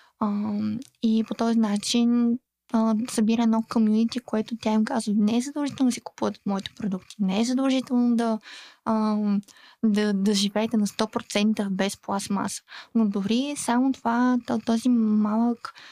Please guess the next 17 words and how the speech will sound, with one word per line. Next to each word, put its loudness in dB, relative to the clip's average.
тази 2
малка 0
стъпка -4
да 4
не 4
използваш -2
пластмаса -2
от -4
турбичка -4
в -12
магазина 2
за -2
зеленчуците 0
или 4
да 0
събираш 0
разделно, 0